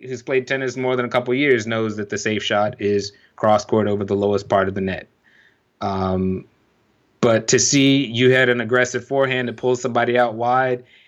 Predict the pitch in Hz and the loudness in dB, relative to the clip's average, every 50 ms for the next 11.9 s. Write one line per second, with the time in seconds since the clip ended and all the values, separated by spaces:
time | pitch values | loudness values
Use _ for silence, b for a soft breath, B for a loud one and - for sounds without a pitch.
0 | b b b - 120 120 117 117 117 120 - - _ _ _ _ _ _ _ _ | b b b -10 -6 -6 -4 -4 -6 -8 -10 -14 _ _ _ _ _ _ _ _
1 | _ _ _ _ _ _ _ _ _ _ _ - - 127 123 120 135 139 135 127 | _ _ _ _ _ _ _ _ _ _ _ -2 2 2 2 4 2 0 0 0
2 | - - 127 123 127 123 - 120 113 127 139 156 160 147 139 139 143 147 147 139 | 0 2 2 2 2 0 -2 -4 -6 -2 0 0 0 0 0 -2 -2 -2 -2 -2
3 | - 175 143 123 139 135 143 160 165 165 - 156 147 139 131 123 117 107 123 139 | -2 -4 -2 -2 -2 -2 0 0 -2 -2 -2 -4 -2 0 0 -2 -2 -2 -2 0
4 | 160 160 143 139 131 123 117 110 110 107 101 - - - - - - _ _ _ | 0 0 0 0 2 2 2 2 2 0 -2 -2 -6 -12 -16 -18 -20 _ _ _
5 | _ _ _ _ _ _ _ _ _ _ _ _ _ - 120 120 117 117 - 131 | _ _ _ _ _ _ _ _ _ _ _ _ _ -2 -2 -2 -2 -4 -4 -2
6 | 123 117 117 120 104 110 113 120 110 113 110 107 117 117 123 131 127 110 110 127 | 0 0 0 0 -2 0 -2 -2 0 0 -2 -2 0 2 4 2 2 2 4 2
7 | 135 139 139 151 151 151 151 - 170 175 165 143 131 120 113 113 - _ _ _ | 2 2 2 0 -2 -2 -2 -2 -2 -2 2 2 2 2 2 0 -8 _ _ _
8 | _ _ - 131 120 113 - 156 151 151 135 135 131 123 95 117 123 127 147 147 | _ _ -4 -4 -4 -2 -2 -2 0 0 2 2 2 0 0 -4 -6 -4 -4 -4
9 | 147 156 160 165 160 147 175 180 190 190 - - B B B B B - 131 147 | -2 -2 -2 -2 -2 0 2 0 0 0 -4 -14 B B B B B 0 2 4
10 | 143 135 135 135 120 113 131 131 123 120 117 113 110 110 113 120 131 139 135 - | 4 4 2 0 -2 -2 -4 -4 -4 -2 -2 -2 -2 -2 0 0 0 -2 -2 -2
11 | - 131 123 123 117 - 113 110 117 113 113 110 104 101 98 98 101 | -2 0 0 0 0 -2 -2 0 0 0 0 0 -4 -4 -6 -8 -10